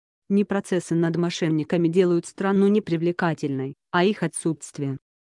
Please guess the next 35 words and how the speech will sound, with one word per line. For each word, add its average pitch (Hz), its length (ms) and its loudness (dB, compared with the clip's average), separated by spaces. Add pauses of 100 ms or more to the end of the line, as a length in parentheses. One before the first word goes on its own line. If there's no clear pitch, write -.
(300)
Не 220 220 2
такое 196 340 0
же 190 140 0
громкое, 151 640 -4 (220)
но 185 120 4
не 196 120 4
менее 262 320 4
непривлекательное 160 960 0
дело 214 340 0
рассматривалось 156 840 -2
в - 40 -20
Перми 247 320 2
в 180 140 -4
отношении 180 540 0
бывшего 170 420 -2
совладельца 175 760 0
Экопромбанка 175 800 -2
Владимира 180 500 0
Нелюбина, 165 600 2 (200)
бывшего 185 420 0
депутата 160 600 -4
Краевого 196 500 0
заксобрания. 160 800 -2 (400)
Ленинский 180 600 2
суд - 280 -6
Перми 156 340 0
признал 180 460 2
виновным 170 520 0
экс-депутата 160 880 -2
в 160 60 -4
мошенничестве 175 880 0
в 165 60 0
особо 175 380 0
крупном 170 460 0
размере. 151 560 0